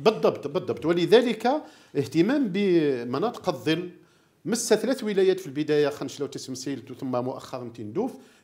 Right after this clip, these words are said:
كما أنه أيضا مس الأرياف والقرى. وما ننساوش أنه الإرهاب الأعمى في التسعينات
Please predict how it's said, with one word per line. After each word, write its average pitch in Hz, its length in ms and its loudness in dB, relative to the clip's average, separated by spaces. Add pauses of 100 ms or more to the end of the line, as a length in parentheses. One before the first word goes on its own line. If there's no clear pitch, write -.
كما 165 280 2
أنه 185 300 -2
أيضا 175 180 -2
مس 190 340 -8
الأرياف 165 600 -8
والقرى. 160 600 -4 (320)
وما 131 140 -6
ننساوش 190 480 -4
أنه 180 140 -2
الإرهاب 143 480 -2
الأعمى 139 400 -8
في - 100 -14
التسعينات 120 600 -12